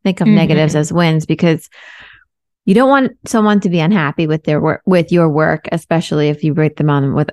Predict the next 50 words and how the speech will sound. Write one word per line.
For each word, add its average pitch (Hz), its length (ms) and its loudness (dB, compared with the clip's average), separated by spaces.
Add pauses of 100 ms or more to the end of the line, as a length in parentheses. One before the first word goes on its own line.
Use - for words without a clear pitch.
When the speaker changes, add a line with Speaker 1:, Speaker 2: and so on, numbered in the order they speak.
(140)
Speaker 1:
as 175 100 0
a 165 80 2
client, 190 560 0
you 190 140 2
know, 175 140 2
like, 180 180 0
so 170 520 -2 (280)
you 170 80 -2
always 175 160 0
have 175 220 0
to 175 60 2
beat 151 140 -4
people 180 200 -2
up. 180 60 2 (100)
Speaker 2:
Absolutely. 175 300 0 (440)
Speaker 1:
So 277 160 0
Speaker 2:
Yeah, - 220 2
Speaker 1:
let's 330 120 0
talk 403 180 2
Speaker 2:
I - 60 0
Speaker 1:
about, 370 360 2 (100)
oh, 233 80 2
I'm 180 120 2
sorry, 156 160 -2
go 156 60 0
ahead. 156 300 -4
Speaker 2:
Oh, 262 80 2
no, 330 100 2
no, 359 140 2
no, 339 140 2
go 226 160 0
ahead. 226 220 2 (260)
Speaker 1:
I 214 100 2
was 226 100 2
gonna 277 220 2
say, 254 240 2
so 247 140 0
I, - 340 -2
this 277 140 -2
thing 392 220 -2
that - 80 -2
you 302 100 0
mentioned 220 680 2 (540)
before, 185 840 2 (120)
it 175 60 -4
was 190 180 -4
about, 175 560 0
you 190 100 -2
know, 156 520 0 (140)
how, 233 880 0